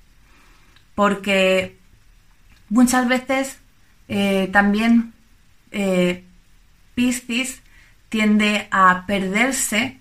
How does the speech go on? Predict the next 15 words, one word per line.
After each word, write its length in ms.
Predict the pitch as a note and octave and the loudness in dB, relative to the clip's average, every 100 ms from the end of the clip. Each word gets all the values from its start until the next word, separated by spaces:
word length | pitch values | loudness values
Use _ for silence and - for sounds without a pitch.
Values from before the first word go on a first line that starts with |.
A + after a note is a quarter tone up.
| _ _ - | _ _ -10
en 200 | G3+ G3 | -2 0
el 120 | F#3+ | 0
otro 320 | G#3+ A3+ A3+ | -2 -4 -4
y 100 | G#3 | -2
entregarse 720 | F#3 F3+ F#3 F#3 G#3+ - A#3+ | -2 0 0 2 2 0 0
mucho 640 | A3 A#3+ B3 - B3 C4+ - _ _ - | 2 4 2 -4 -6 -6 -10 _ _ -8
precisamente 1120 | G3 G3 G#3 G#3+ A3 A3 A3 A3+ A3+ B3 - _ _ _ _ _ - | -6 -4 -2 2 2 2 0 -2 -4 -6 -8 _ _ _ _ _ -6
porque 960 | G3+ F#3 - F#3+ F#3 F3+ F3 F3 F3+ - - _ _ _ _ _ _ _ _ _ _ _ _ _ _ _ _ _ _ - - - _ _ _ _ _ - | -4 -4 -4 -2 2 2 2 0 -4 -10 -20 _ _ _ _ _ _ _ _ _ _ _ _ _ _ _ _ _ _ -12 -12 -14 _ _ _ _ _ -4
lo 220 | G3+ G3+ | 0 4
da 240 | G#3+ A3 | 4 4
todo 460 | B3+ C4 C4+ - - _ _ _ _ _ _ _ _ _ | 2 2 0 -2 -10 _ _ _ _ _ _ _ _ _
o 140 | G3+ G#3 | -2 4
de 80 | |
alguna 380 | G3 G3+ G#3+ A3 | 6 6 4 6
manera 720 | A3 G#3+ A#3 A#3 F#3+ E3 D#3+ | 6 6 4 4 4 2 -2